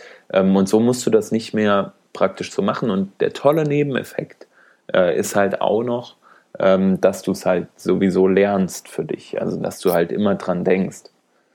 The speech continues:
Was ich halt nur doof finde, wenn du von Team zu Team gehst und vielleicht noch nicht so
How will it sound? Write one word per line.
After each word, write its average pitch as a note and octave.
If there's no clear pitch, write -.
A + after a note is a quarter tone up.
Was -
ich B2+
halt A#2
nur A#2+
doof A#2+
finde, B2
wenn A2
du G#2+
von G#2+
Team A#2+
zu G#2
Team B2+
gehst B2+
und G#2
vielleicht G#2
noch G#2+
nicht A2
so G#2